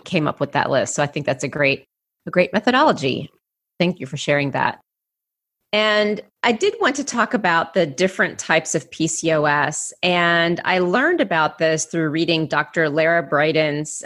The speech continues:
uh, book, The Period Repair Manual, which is such a fantastic book around all things period related, but women's health generally. And she spoke about having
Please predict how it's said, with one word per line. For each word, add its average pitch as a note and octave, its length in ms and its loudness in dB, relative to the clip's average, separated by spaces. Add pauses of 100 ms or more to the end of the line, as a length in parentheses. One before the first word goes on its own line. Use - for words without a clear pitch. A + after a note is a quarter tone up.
uh, D3 160 2
book, D3 320 0
The C#3 60 0
Period E3+ 580 2
Repair D3 380 2
Manual, E3+ 420 4
which C#3+ 180 -2
is D#3+ 80 -6
such A3+ 200 0
a G#3 60 0
fantastic D#3 840 0
book C#3+ 220 0
around D3 480 4 (100)
all D#3+ 140 4
things D#3+ 320 0
period D#3 420 2
related, D3 460 2
but - 200 0
women's F3+ 300 0
health E3 300 0
generally. D3 640 0 (360)
And F3+ 300 2
she F3 240 2
spoke C4+ 380 0
about E3 520 2
having D#3+ 680 0